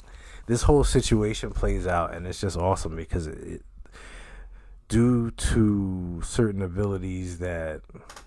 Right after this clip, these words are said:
Bernard gained when going to the Sublime, now his capacity for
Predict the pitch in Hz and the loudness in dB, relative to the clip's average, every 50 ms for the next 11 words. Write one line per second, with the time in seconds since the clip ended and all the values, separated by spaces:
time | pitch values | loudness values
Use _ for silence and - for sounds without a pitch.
0 | - - 98 98 95 92 95 92 92 92 90 87 87 82 - - 92 92 95 92 | 0 2 2 2 2 0 -2 0 0 0 0 0 -2 -4 -6 -6 -6 -4 -4 -4
1 | 90 87 85 82 85 87 87 - - 95 95 92 92 - - 101 90 87 - - | -4 -4 -6 -6 -6 -6 -6 -6 -6 -6 -4 -4 -6 -6 -6 -6 -6 -6 -8 -8
2 | 80 - 107 117 127 127 120 113 104 98 95 98 101 110 110 113 110 107 104 101 | -8 -4 -2 -2 0 0 0 0 -2 -2 -4 -6 -4 -4 -2 -2 -2 -2 -2 -4
3 | 95 98 107 101 92 90 - - - - - _ _ - - - - - - - | -4 -4 -4 -6 -6 -10 -18 -20 -20 -20 -20 _ _ -20 -20 -20 -20 -20 -20 -20
4 | - - - _ - - _ - - - - _ _ - - - - - - - | -20 -20 -20 _ -20 -20 _ -20 -20 -20 -20 _ _ -20 -16 -16 -16 -12 2 4
5 | - 120 117 123 123 - 131 117 117 113 107 - - - 98 90 85 82 80 - | 4 4 6 2 0 -2 -4 -4 -4 -4 -4 -6 -8 -6 -6 -4 -4 -4 -6 -8
6 | - | -10